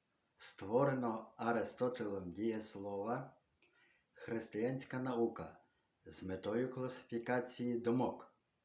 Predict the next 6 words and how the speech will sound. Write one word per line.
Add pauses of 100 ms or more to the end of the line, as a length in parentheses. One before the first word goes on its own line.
(360)
створила
слова (580)
іменник
ортодоксія (360)
і
прикметник